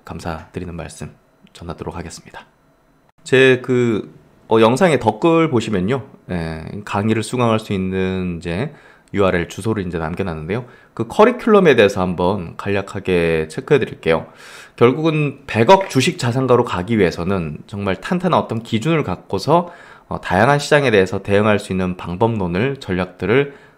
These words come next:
가질 수 있어야 됩니다. 그래서 여기 이제 미리 보기 영상, 이건 누구나 볼 수 있게 열어놨는데요.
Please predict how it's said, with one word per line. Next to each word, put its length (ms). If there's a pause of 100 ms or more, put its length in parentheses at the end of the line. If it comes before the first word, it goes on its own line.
가질 280
수 120
있어야 240
됩니다. 380 (580)
그래서 420
여기 180
이제 400 (160)
미리 300
보기 220
영상, 480
이건 180
누구나 300
볼 160
수 100
있게 480
열어놨는데요. 720